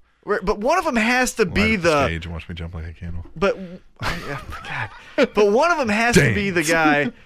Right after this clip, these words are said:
Speaker 1: that takes the conversation over, that leads the
Speaker 2: Yeah.
Speaker 1: You know what I
Speaker 2: Right,
Speaker 1: mean?
Speaker 2: yeah, yeah. Well, he's the host, so he's gonna try to take control of the
Speaker 1: But
Speaker 2: conversation.
Speaker 1: then Lesnar's gonna be like, "I'm
Speaker 2: Yeah,
Speaker 1: the
Speaker 2: but
Speaker 1: guest. They turn it, they're tuning in
Speaker 2: Sure,
Speaker 1: for me."
Speaker 2: but he also doesn't
Speaker 1: Maybe. Who knows? Or maybe Lesnar's very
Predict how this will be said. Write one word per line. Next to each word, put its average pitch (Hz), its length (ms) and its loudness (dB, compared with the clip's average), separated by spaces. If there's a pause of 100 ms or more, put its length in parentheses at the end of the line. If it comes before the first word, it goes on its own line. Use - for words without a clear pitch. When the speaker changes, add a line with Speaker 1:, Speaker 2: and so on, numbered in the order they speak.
(420)
Speaker 1:
that 202 280 2 (140)
takes - 640 0 (960)
the 170 280 -6
conversation 214 680 4
over, 190 380 4
that 170 180 0
leads 208 640 2
the 190 560 2 (420)
Speaker 2:
Yeah. 113 360 2
Speaker 1:
You 226 120 4
know 262 80 6
what 262 80 6
I 247 40 6
Speaker 2:
Right, 175 180 6
Speaker 1:
mean? 123 80 0
Speaker 2:
yeah, 160 120 4
yeah. 127 180 4 (380)
Well, 175 100 6
he's 202 120 4
the 156 80 4
host, 160 280 6
so 143 60 2
he's 156 180 4
gonna 160 260 0
try 156 200 2
to 117 80 -2
take 156 220 0
control 139 320 2
of 120 60 2
the 110 60 -2
Speaker 1:
But 117 60 -2
Speaker 2:
conversation. 120 340 4
Speaker 1:
then 220 120 6
Lesnar's 240 240 4
gonna 233 220 2
be 220 80 4
like, 202 200 2
"I'm 208 200 4
Speaker 2:
Yeah, 175 60 6
Speaker 1:
the 170 60 6
Speaker 2:
but 175 60 6
Speaker 1:
guest. 220 180 4
They 175 120 2
turn 214 220 0
it, 196 160 -4
they're 170 120 0
tuning 214 280 0
in 196 80 2
Speaker 2:
Sure, 135 180 6
Speaker 1:
for 110 60 4
me." 127 280 2
Speaker 2:
but 131 200 2
he 151 140 6
also 160 220 2
doesn't 143 160 8
Speaker 1:
Maybe. 123 260 0
Who 285 140 6
knows? 339 260 2
Or 233 140 4
maybe 311 240 2
Lesnar's 254 420 0
very 233 460 2